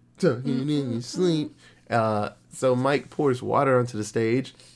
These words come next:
Speaker 1: and tases it, and they're like, "Gah, gah, gah, gah, gah, gah," and they, like, fall over to get those watts in that ass. So they're down. Hooray! Doesn't take much to do it. So Chica takes Abby to another room. It's like, "Man, look at all this stuff on the wall, Abby. Isn't it fun?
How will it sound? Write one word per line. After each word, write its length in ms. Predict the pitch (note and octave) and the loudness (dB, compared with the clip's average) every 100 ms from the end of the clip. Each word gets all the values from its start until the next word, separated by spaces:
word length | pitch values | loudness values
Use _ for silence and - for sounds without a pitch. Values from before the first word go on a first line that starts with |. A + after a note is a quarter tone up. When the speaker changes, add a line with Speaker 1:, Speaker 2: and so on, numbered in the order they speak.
| _ | _
Speaker 1:
and 160 | G#2+ G#2 | -6 0
tases 440 | B2 C#3 D3+ A2+ | 0 2 0 0
it, 120 | A#2 C3+ | 2 2
and 80 | C3+ | 2
they're 80 | |
like, 140 | B2 F#2+ | 0 0
"Gah, 100 | C3+ | -2
gah, 100 | A2 | -2
gah, 140 | F#2 | -10
gah, 120 | A2 G2+ | -12 -10
gah, 160 | G#2+ | -8
gah," 240 | E2+ G#2 F2+ - | -6 -8 -8 -6
and 140 | G#2 | -2
they, 100 | G2+ | 2
like, 120 | A#2 | 2
fall 300 | G2 G#2 G2+ | 2 0 2
over 180 | G2+ G2 | 2 0
to 80 | G2 | -4
get 140 | A#2 | -4
those 160 | A#2 F#2+ | -6 -10
watts 420 | G#2+ A#2 - - | -2 0 0 -4
in 60 | F#2 | -10
that 140 | F#2 | -8
ass. 340 | F#2 G2 G2+ - - _ _ | -6 -4 -4 -8 -20 _ _
So 140 | - A#2+ | -2 4
they're 220 | G#2 A3+ | 8 8
down. 460 | F3+ E3+ C#3+ A#2+ G#2+ | 8 6 6 4 2
Hooray! 580 | C4+ G#4+ F#4+ D#4 C#4 | 2 2 0 -4 -6
Doesn't 160 | D#3+ G3 | -4 -4
take 140 | G3 F3+ | -4 -6
much 180 | A#3+ - | -8 -4
to 80 | |
do 140 | F3+ D#4 | -4 -4
it. 140 | - - _ - _ | -6 -16 _ -20 _
So 340 | - G3 G#3+ - - - _ _ | -2 6 6 4 -16 -20 _ _
Chica 600 | - G#3+ A3 D#3+ F#3 G#3+ - | 0 0 4 4 4 2 -6
takes 260 | - D3+ - | -4 -4 0
Abby 300 | C3 D3 C#3+ | 2 4 2
to 140 | D3 | 2
another 280 | C3+ C#3+ C#3+ | 2 4 4
room. 220 | C#3+ E3+ | 4 2
It's 100 | E3 | 2
like, 160 | D3 B2 | 0 0
"Man, 460 | B2+ E3+ D#3 C3 - | 2 2 2 0 -2
look 120 | D#3+ | 0
at 60 | E3+ | 4
all 80 | E3 | 2
this 100 | - | 2
stuff 280 | D#3 F3+ E3 | -2 -2 0
on 80 | |
the 60 | C3 | 0
wall, 280 | A#2 D#3 C#3+ | 2 2 2
Abby. 280 | C#3 D3+ D3+ | 0 0 -2
Isn't 100 | G#3+ | -2
it 120 | - | -4
fun? 420 | - D3 F#3+ F3+ | -2 0 2 0